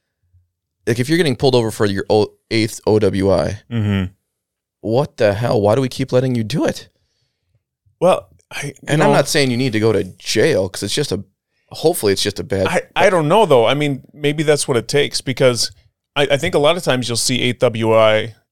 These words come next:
Speaker 2: eighth O W I and driving without a license or driving on a rev, because they'll take away a license because they've got so many points on their license or
Speaker 1: Yep.
Speaker 2: whatever. So I,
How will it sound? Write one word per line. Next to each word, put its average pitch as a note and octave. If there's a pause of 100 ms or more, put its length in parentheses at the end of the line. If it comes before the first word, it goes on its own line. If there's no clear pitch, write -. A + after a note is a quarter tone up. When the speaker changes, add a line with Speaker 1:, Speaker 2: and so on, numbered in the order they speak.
(100)
Speaker 2:
eighth C3
O B2+
W A2
I A2
and A2+
driving A2
without G#2+
a G2
license G#2+
or A2
driving A2
on G2+
a G2+
rev, G#2+ (460)
because A2 (100)
they'll A#2
take B2+
away A2
a G2
license A2
because A2
they've G2+
got -
so -
many G2+
points A#2+
on A#2+
their A2+
license G#2+
or G#2+
Speaker 1:
Yep. F2+
Speaker 2:
whatever. G#2 (300)
So C3
I, A2+